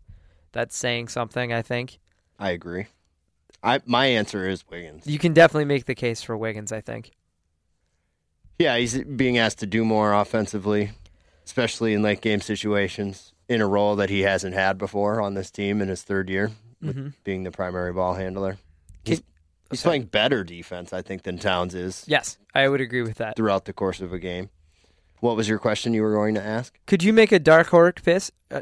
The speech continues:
Speaker 1: oh
Speaker 2: A,
Speaker 1: my God, a dark horse piss. A
Speaker 2: a
Speaker 1: dark
Speaker 2: d-, a dark
Speaker 1: horse
Speaker 2: I,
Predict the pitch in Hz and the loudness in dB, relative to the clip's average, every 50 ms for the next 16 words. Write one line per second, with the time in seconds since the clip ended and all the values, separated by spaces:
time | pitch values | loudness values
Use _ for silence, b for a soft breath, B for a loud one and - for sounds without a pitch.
0 | - - 127 - - - - 151 - 135 117 98 110 123 117 113 - - 113 117 | -8 -10 -8 -6 -4 -4 -2 0 0 -2 -2 -2 -4 -4 -4 -2 -2 0 2 4
1 | 170 180 185 - - 156 135 - - - 135 113 107 - - - - _ _ _ | 4 4 4 2 0 -2 -2 -2 -4 -4 -4 -4 -4 -6 -10 -16 -16 _ _ _
2 | _ - 139 127 165 202 214 233 - - - - 117 117 - - 170 180 190 202 | _ -8 0 4 6 6 6 6 4 0 -2 -2 -2 -2 2 4 6 8 8 8
3 | 202 190 - - b b b b b - | 8 6 4 0 b b b b b 4